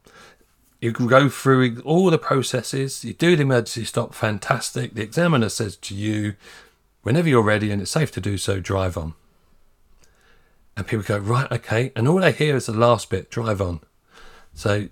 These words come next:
they're fantastic. They go into gear one, they get the biting point,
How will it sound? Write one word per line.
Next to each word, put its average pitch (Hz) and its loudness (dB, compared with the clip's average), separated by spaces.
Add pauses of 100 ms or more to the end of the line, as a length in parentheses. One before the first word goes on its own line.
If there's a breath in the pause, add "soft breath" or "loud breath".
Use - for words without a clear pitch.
(100)
they're 95 -4
fantastic. 147 -4
They 101 -4
go 107 -8
into 98 -10
gear 110 -6
one, 170 -2 (540 loud breath)
they 98 -4 (160)
get - -6
the 101 -2
biting 151 2
point, 151 0